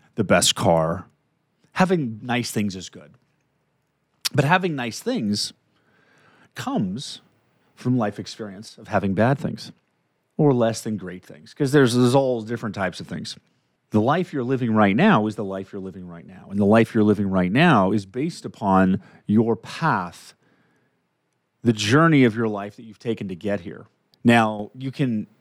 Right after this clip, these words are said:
embrace that journey. You can resist that journey. You can love that journey. You can hate that journey. You can not care about that journey, but that path is yours. What I've come to realize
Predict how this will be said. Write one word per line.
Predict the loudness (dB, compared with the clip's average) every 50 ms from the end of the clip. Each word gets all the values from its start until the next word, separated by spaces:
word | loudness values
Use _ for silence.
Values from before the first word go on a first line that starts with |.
| _ _ _ _ _ -2
embrace | -2 0 2 4 6 6 6 6 4 2
that | 0 0 0
journey. | -2 -6 -6 -6 -6 -6 -6 -8 -12 -14 -16 _ _ _ _ _ _ _ _ _ _ _ _ _ _ _ -6
You | -6 -4
can | 0 0 2 4
resist | 4 2 2 2 0 0 0 0
that | 0 -2 -2 -2
journey. | -4 -4 -2 0 0 2
You | 0 0
can | 2 2 4
love | 6 6 4 4 4
that | 4 2 2
journey. | 2 -2 -8 -8 -8 -12
You | -16 -16
can | -18 -20 -20
hate | -20 -18 -16 -16 -16 -14
that | -14 -16 -14
journey. | -6 -4 -2 0 2
You | 2 0 0
can | 0 -2 0
not | 0 0 0 -2 -2
care | -2 0 2 2 2
about | 2 2 2 0 0 0
that | -4 -6
journey, | -4 -6 -6 -4 -2 -2 -2
but | -2 -4 -4 -2
that | -2 -2 -2 -2
path | -4 -2 -2 -2 -2 -2
is | -6 -6 -6
yours. | -8 -8 -8 -8 -10 -14 -14 -16 -16 -18 _ _ _ _ _ _ _ _ _ _ _ _ 0
What | 4 4 6
I've | 6 6 4 4 2 0
come | -2 0 0 2 2 0
to | -2 -4
realize | -2 0 2 4 4 4 2 0 -4 -8 -10 -8 -8 -10